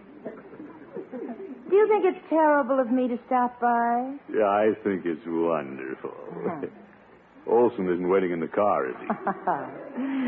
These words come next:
Speaker 1: No, of course not. I stopped by to see if you still want to take me to the dance.
Speaker 2: You bet I do. <laughs> I thought you had a date.
Speaker 1: I'd rather go with you, and now I can.
Speaker 2: Great.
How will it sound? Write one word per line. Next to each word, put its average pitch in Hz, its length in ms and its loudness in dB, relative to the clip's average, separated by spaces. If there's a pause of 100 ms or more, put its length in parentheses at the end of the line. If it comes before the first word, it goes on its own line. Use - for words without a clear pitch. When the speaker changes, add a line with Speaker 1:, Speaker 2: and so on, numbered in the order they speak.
(280)
Speaker 1:
No, 190 220 2
of 165 180 -2
course 185 300 2
not. 165 220 -2 (320)
I 220 220 4
stopped 226 300 0
by 208 200 4
to 190 180 -4
see 214 180 4
if 196 80 -2
you 185 200 -4
still 202 140 0
want 185 240 2
to 202 80 0
take 190 140 0
me 196 80 -2
to 190 60 -4
the 196 60 -2
dance. 233 480 0
Speaker 2:
You 160 480 6
bet 135 180 4
I 113 220 4
do. 73 340 -8 (680)
<laughs> - 20 4
I 120 100 2
thought 123 180 0
you 120 80 0
had 127 120 2
a 113 40 -4
date. 151 280 2 (540)
Speaker 1:
I'd 226 200 2
rather 226 320 4
go 277 180 4
with 277 120 2
you, 339 500 0
and 170 100 -6
now 165 220 0
I 170 100 0
can. 262 520 -4
Speaker 2:
Great. 165 1300 4